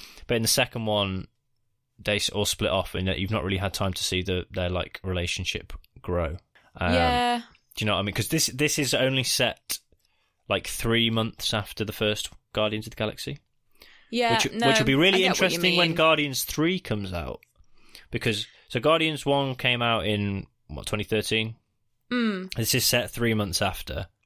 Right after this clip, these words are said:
Speaker 1: but it came out, like, three, four years later.
Speaker 2: Mm.
Speaker 1: So this is set, like, similar time. I don't know what similar time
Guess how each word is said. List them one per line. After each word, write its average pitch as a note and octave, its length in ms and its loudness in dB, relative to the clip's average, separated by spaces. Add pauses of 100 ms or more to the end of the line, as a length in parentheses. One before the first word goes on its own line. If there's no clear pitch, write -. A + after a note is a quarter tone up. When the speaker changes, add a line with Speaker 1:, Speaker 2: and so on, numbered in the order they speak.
(180)
Speaker 1:
but A2 120 -2
it - 60 -6
came G2+ 260 0
out, F#2 180 0
like, E2+ 280 -4
three, F2+ 340 -2
four F2+ 280 -2
years F2+ 300 -2
later. F2+ 400 -4 (260)
Speaker 2:
Mm. F#3+ 360 -4 (320)
Speaker 1:
So G#2+ 100 -2
this A#2+ 220 0
is - 100 2
set, A2+ 360 2 (360)
like, F#2+ 240 -2
similar G#2+ 380 2
time. G2+ 580 0 (1000)
I F#2+ 60 0
don't F2 140 -2
know E2 80 0
what - 140 -6
similar E2+ 240 0
time F2 280 -2